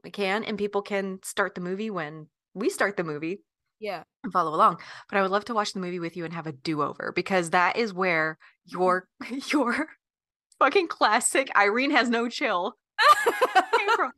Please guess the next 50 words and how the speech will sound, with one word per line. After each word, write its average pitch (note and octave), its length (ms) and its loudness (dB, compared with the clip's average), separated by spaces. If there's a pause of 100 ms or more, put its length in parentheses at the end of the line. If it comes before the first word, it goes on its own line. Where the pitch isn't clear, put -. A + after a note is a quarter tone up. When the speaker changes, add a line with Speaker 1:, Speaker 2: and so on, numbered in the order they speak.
(200)
Speaker 1:
I C#4+ 100 -8
thought E4+ 240 0
it F#4 100 -2
was E4+ 180 -6
from C#4+ 220 -6
an C4+ 180 -6
episode, D4 640 2
but C4+ 120 -2
you C#4 100 0
were C4 40 2
like, B3+ 160 4
Speaker 2:
No. B3 60 0
Speaker 1:
"No, B3+ 240 2
I A#3+ 120 4
said F4 200 -6
that B3 120 -2
when B3 100 -2
we B3 40 -2
were A#3 80 -2
watching A#3 300 0
the G3+ 80 -10
movie." G#3 300 -10
I A#3+ 140 -4
was B3+ 180 -8
just G3+ 360 -8
so G#3 460 0 (500)
out F3 200 6
of D3+ 100 -10
it. - 220 -8 (360)
Speaker 2:
We D4 260 -2
took E4+ 200 -10
in D#4+ 100 -2
a C#4 100 2
lot B3+ 420 4 (380)
of C#4 180 -2
information C#4 800 -4
Speaker 1:
Mm-hmm. - 20 -10
Speaker 2:
that F#3+ 280 -10
weekend. F#3 640 -10
Like, F#3 220 -6
you D#3 160 -12
Speaker 1:
Mm-hmm. F#3 140 -16
Speaker 2:
know, F#3+ 80 -8
there A3+ 100 -4
was G#3+ 120 -6
a G3 60 -2
lot C4+ 380 -2
of C4+ 160 -4
parts - 320 -4
flying. F3+ 580 -6